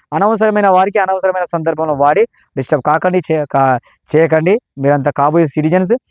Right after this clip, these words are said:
ఎడ్యుకేషనల్ ఆస్పిరెంట్స్ అంతా, కాంపిటేటివ్ ఎగ్జామ్స్ ఆస్పిరెంట్స్ అంతా కూడా మీరు బాగా చదువుకోవాలి, ఇలాంటి సిచ్యువేషన్స్ రిపీట్ కాకుండా ఉండాలని చెప్పి నేను కోరుకుంటూ, సునీల్ చంద్ర, చూస్తూనే ఉండండి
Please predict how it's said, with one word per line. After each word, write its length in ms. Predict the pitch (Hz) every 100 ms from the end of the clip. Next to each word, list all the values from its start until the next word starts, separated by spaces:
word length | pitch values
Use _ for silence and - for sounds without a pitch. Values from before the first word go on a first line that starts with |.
| - _ -
ఎడ్యుకేషనల్ 440 | 143 175 180 170
ఆస్పిరెంట్స్ 460 | 131 143 170 170 165
అంతా, 160 | 160 175
కాంపిటేటివ్ 440 | 160 160 165 160 - - - 135
ఎగ్జామ్స్ 320 | 135 175 165
ఆస్పిరెంట్స్ 440 | 160 180 165 156
అంతా 180 | 156 160
కూడా 300 | 151 156 196 - _ _
మీరు 100 | 139
బాగా 260 | 131 139 170
చదువుకోవాలి, 680 | 156 175 175 170 165 190 240 _ _ -
ఇలాంటి 580 | 143 156 151 151 143 135
సిచ్యువేషన్స్ 480 | - 139 180 175 156
రిపీట్ 260 | 139 131 151
కాకుండా 340 | 151 143 139
ఉండాలని 320 | 135 143 135 127
చెప్పి 240 | 135 220 247 _ _ _ _ _ 113
నేను 260 | 120 127
కోరుకుంటూ, 440 | 117 127 151 185 240 -
సునీల్ 300 | 143 147 165
చంద్ర, 220 | 165 208 - _ _ -
చూస్తూనే 240 | - 180
ఉండండి 240 | 185 202